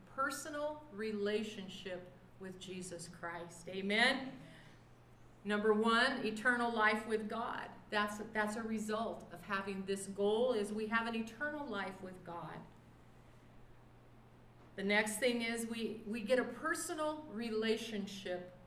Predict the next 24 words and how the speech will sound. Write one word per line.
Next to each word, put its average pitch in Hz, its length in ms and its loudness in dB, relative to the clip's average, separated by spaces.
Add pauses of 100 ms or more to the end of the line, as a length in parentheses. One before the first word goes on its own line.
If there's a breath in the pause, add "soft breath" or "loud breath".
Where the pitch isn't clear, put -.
(140)
with 196 260 -4
God. 160 420 -4
Amen? 202 380 -2 (340 loud breath)
I'm 320 220 10
not 294 240 8
into 254 220 4
pro 220 540 2 (340)
sports 208 560 -2
much. 208 320 -2 (580)
I 190 120 -4
watch 202 260 -2
a 202 60 -6
couple 208 320 -4
things 202 280 -4
here 202 180 -2
and 190 140 -2
there 190 160 0
now 185 200 -4
and 185 100 -6
then. 185 300 -8 (920 loud breath)
But 233 240 0
the 226 80 -6
chances 320 560 0
of 254 100 2